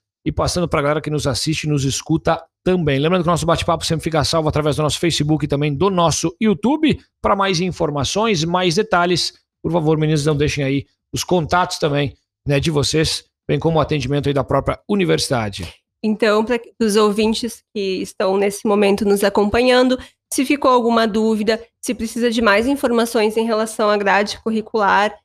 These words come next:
Speaker 2: em relação a qua-, quais disciplinas você vai estudar, se ficou com essa curiosidade,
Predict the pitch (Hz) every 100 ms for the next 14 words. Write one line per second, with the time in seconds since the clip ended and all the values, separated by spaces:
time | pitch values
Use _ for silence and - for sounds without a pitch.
0 | _ - 214 226 220 214 226 214 220 220
1 | 226 - - 226 269 269 262 277 - 240
2 | 269 254 202 220 233 202 190 180 294 -
3 | 196 185 196 208 202 - 190 202 - 214
4 | 220 196 202 220 - 226 240 220 226 185
5 | 175 202 233